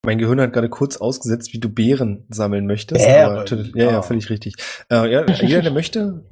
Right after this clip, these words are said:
Speaker 1: kann gerne auf Survival würfeln und wir gucken mal, was ihr so zusammenkriegt. Ihr habt, wie gesagt, auch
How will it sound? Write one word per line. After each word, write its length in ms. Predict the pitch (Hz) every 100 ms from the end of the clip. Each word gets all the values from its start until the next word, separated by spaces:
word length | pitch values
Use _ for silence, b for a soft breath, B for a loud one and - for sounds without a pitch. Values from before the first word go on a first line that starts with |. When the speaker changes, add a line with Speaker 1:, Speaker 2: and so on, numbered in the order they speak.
| _
Speaker 1:
kann 240 | - 135 127
gerne 240 | 123 151
auf 200 | 143 -
Survival 440 | - 117 143 139
würfeln 380 | 127 160 233 226
und 240 | - 135 131
wir 60 |
gucken 260 | 127 - 143
mal, 40 |
was 140 | 123 123
ihr 60 |
so 100 | 117
zusammenkriegt. 600 | 117 113 107 104 - 127
Ihr 100 | 113
habt, 180 | 117 -
wie 60 | 143
gesagt, 200 | 131 131
auch 240 | 127 -